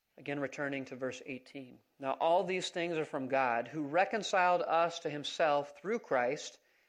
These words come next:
and gave us the ministry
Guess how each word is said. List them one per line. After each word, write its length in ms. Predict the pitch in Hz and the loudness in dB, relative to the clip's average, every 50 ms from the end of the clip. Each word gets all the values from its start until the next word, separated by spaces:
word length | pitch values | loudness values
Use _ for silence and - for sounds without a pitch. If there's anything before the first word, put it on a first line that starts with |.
| _ _ _ _ _ - | _ _ _ _ _ -4
and 340 | - 165 170 175 165 147 135 | -2 -2 -2 -2 -4 -6 -4
gave 340 | 160 180 208 247 285 285 233 | 0 2 2 2 2 0 0
us 680 | - - 135 127 131 127 151 175 - - - - - - _ _ _ _ _ _ _ _ _ _ _ _ - | 2 2 4 4 4 4 2 0 -2 -6 -8 -8 -10 -12 _ _ _ _ _ _ _ _ _ _ _ _ -6
the 80 | 170 | -6
ministry 1040 | 165 160 170 196 247 285 285 269 202 - - - - 147 131 120 117 120 123 151 165 | -4 -4 -2 -2 0 0 0 0 -2 -2 -6 -8 -4 -2 -2 -2 -2 -2 -4 -8 -10